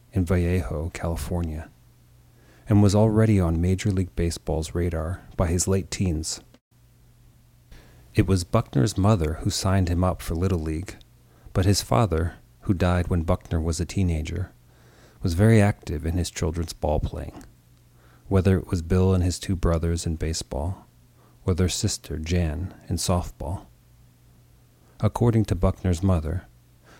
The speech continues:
the family used to spend hours practicing baseball in the living room. And Bill was so good, his mother lied about his age so he could start Little League a year early.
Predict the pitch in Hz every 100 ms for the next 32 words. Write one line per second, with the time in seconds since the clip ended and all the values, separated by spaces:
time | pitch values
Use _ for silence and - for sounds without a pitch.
0 | - 98 107 110 113 101 95 - - 95
1 | - 92 90 92 80 78 - 107 90 -
2 | 90 92 80 85 82 - 87 78 80 85
3 | 90 90 85 76 76 87 - - _ _
4 | - _ _ _ _ _ - 92 85 101
5 | 104 87 87 - 104 90 82 104 80 92
6 | - - _ _ - 104 92 104 107 92
7 | 90 95 92 85 80 80 - 85 87 80
8 | 76 - - - 90 90 85 - - 101
9 | - 101 101 80 73 78 - - 87 90
10 | 85 92 78 82